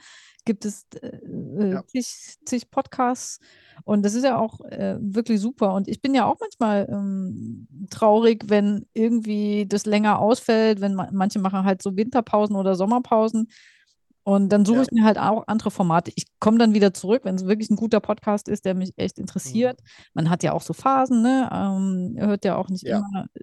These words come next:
Speaker 1: über Jahre das, äh, dasselbe. Aber ja, dann freue ich mich halt, ähm, auch wenn, wenn das wieder losgeht oder wenn eben jede Woche was kommt. Und,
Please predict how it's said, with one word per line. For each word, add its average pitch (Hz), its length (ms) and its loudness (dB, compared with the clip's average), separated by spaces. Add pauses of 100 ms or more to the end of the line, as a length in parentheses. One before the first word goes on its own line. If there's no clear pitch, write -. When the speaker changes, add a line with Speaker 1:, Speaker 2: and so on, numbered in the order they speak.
(100)
Speaker 1:
über 185 180 -4
Jahre 185 300 2
das, 185 300 -6
äh, - 420 -6
dasselbe. 208 540 0 (640)
Aber 190 560 4 (680)
ja, 220 160 4
dann 208 140 4
freue 208 200 0
ich 240 100 -4
mich 254 180 -4
halt, 262 360 -2 (200)
ähm, 226 420 0 (220)
auch 220 220 -2
wenn, 220 260 4
wenn 214 160 2
das 220 140 2
wieder 208 180 6
losgeht 220 560 2
oder 202 260 0
wenn 202 240 0
eben 226 420 0
jede 240 240 2
Woche 339 220 -2
was - 200 -8
kommt. 156 340 -4 (100)
Und, 175 280 -8